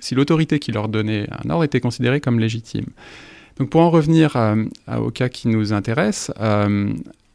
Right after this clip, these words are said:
l'aut-, l'autorité légitime, là, c'est l'autori-, c'est l'autorité venant d'un pays libéral et démocratique, si on prend l'exemple des aviateurs et de la France. Euh, et donc se pose une question, à mon avis, intéressante, c'est, euh,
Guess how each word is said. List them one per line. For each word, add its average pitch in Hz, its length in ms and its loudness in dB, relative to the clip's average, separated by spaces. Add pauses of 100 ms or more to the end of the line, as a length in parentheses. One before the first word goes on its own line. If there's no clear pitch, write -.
(240)
l'aut-, 117 600 6 (720)
l'autorité 143 760 2
légitime, 131 500 2
là, 165 160 2
c'est - 260 2
l'autori-, 120 440 0 (100)
c'est - 220 0
l'autorité 120 580 0
venant 131 440 4
d'un 127 220 0
pays 143 540 0
libéral 120 480 0
et 123 40 4
démocratique, 113 760 -2
si - 80 -8
on 107 60 -2
prend 110 120 -6
l'exemple 110 240 0
des 107 120 0
aviateurs 101 380 -4
et 110 40 -6
de 110 80 -6
la 107 80 -4
France. - 340 -10 (760)
Euh, 110 260 0
et 127 60 2
donc 165 200 4
se - 200 -2 (340)
pose 220 280 2
une 135 140 4
question, 139 360 0
à - 20 2
mon 117 100 2
avis, 135 180 0
intéressante, 120 560 -4
c'est, 139 320 -2
euh, 113 400 0